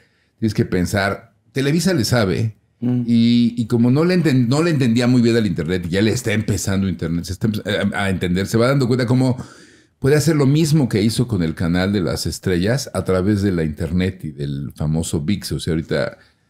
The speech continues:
Speaker 1: está entrando y está
Speaker 2: Bueno, de
Speaker 1: penetrando
Speaker 2: hecho,
Speaker 1: en Estados
Speaker 2: vix, eh,
Speaker 1: Unidos
Speaker 2: con
Speaker 1: en
Speaker 2: La Casa de los Famosos es el primer programa en vivo que tiene.
Speaker 1: Sí, y está, y, pe-, pero también yo recibo muchas cosas de gente de Bolivia, de Colombia, de,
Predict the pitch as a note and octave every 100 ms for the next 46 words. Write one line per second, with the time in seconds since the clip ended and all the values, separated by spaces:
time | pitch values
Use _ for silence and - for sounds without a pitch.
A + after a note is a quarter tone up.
0 | _ _ - F2+ A2 G#2 A#2 B2 A#2+ D#2
1 | C#2 E2 G#2 F2+ G#2+ G3 - A2+ A2+ -
2 | A#3 F3+ A2 G#2 - D#3+ C#3+ C#3 C3+ B2+
3 | C3 D3+ C3+ D3 C#3+ F#3 D#3+ B2+ B2+ B2+
4 | B2+ B2 B2 B2 A#2+ A#2 A2+ A2 G#2+ G#2+
5 | C#3+ E3+ - - _ - - A2 G#2 A2
6 | G#2 G2+ A#2 A#2+ C#3 G#2 - G#2 F#2 G#2+
7 | E2+ G2+ A#2 C#3+ G#2+ B2 - - G2 -
8 | A2+ B2 A2 A2 C3 B2+ - F#2 G#2+ A2
9 | E2+ F#2+ G2 B2 F#2+ D#2+ E2 D#2+ E2 G#2
10 | F2 E2 - D#2 E2 G#2 G2 E2+ E2